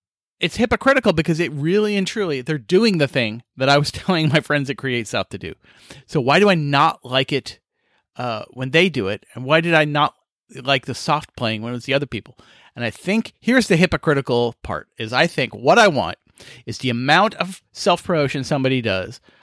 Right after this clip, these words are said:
I want it to exactly match my regard for the property, <laughs> which is if I'm into it, I want them to promote it. And if I'm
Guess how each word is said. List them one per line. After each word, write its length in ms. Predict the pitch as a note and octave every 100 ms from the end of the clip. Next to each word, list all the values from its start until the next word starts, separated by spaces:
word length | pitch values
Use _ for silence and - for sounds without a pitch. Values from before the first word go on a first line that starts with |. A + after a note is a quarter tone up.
| -
I 80 | C#3
want 140 | D3+
it 100 | D#3+
to 120 | E3+
exactly 680 | C#3+ A#2+ A2+ C#3+ D#3+ - E3+
match 460 | E3 C3 A#2 - - _ -
my 180 | A#2+ B2
regard 500 | B2+ A#2 B2 A2+ A2
for 120 | -
the 80 | A2
property, 440 | A2+ G2 F2+ - - -
<laughs> 180 | - G3
which 280 | E3+ - -
is 220 | F#3+ - - A#3+ A3
if 300 | D3 - -
I'm 160 | A#3 A#3+
into 340 | A#3+ A#3+ F#3+
it, 200 | E3+ - F#3+ -
I 80 | E3
want 140 | D#3+
them 120 | D#3+ C#3+
to 140 | C#3+
promote 360 | - D3+ D3+ A3
it. 120 | A3 -
And 80 | D3+
if 80 |
I'm 260 | E3+ E3